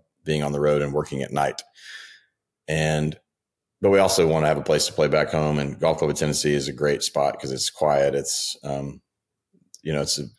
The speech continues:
classic golfer's golf club. It's out in the middle of, in the, in the middle of the country, and, um, it's designed in the late eighties,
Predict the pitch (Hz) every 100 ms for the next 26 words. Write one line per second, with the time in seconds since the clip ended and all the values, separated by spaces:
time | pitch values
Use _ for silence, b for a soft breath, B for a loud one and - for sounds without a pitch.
0 | _ - 78 73 73 - _ - 76 76
1 | 76 76 71 - 73 67 80 67 73 73
2 | 73 - _ 76 76 71 - 80 76 78
3 | 76 80 78 80 78 76 73 - B B
4 | B B B _ 78 76 78 71 - 78
5 | 80 73 73 76 76 76 76 78 76 76
6 | 76 76 - -